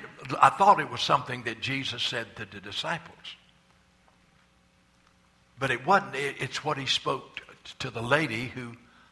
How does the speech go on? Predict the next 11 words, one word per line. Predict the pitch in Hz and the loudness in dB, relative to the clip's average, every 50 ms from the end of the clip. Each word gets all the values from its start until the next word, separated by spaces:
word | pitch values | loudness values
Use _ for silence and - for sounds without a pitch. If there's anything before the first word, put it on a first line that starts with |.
| _ - | _ -12
anointed | - 113 120 123 131 143 143 139 135 123 110 | -10 -8 -4 0 0 2 2 2 0 -2 -4
him | 117 123 120 | -6 -8 -8
with | 113 113 - | -10 -8 -6
oil | 135 160 185 202 160 - 104 117 131 - - - _ _ _ _ _ _ _ _ _ _ _ _ _ _ _ _ _ _ _ _ _ _ _ _ _ _ _ _ _ _ _ - | -4 -2 -2 -2 -4 -8 -10 -10 -14 -18 -20 -20 _ _ _ _ _ _ _ _ _ _ _ _ _ _ _ _ _ _ _ _ _ _ _ _ _ _ _ _ _ _ _ -6
in | 127 127 123 | -4 -2 0
the | 120 | 2
house | - 139 147 139 139 - - | 4 6 6 6 6 4 -2
of | 120 - | -4 -2
Simon | - - 147 139 135 127 120 117 117 110 | 0 4 4 4 4 2 -2 -8 -12 -10
the | 104 117 | -10 -10
leper. | 120 131 151 143 - - 101 | -8 -8 -8 -10 -10 -14 -18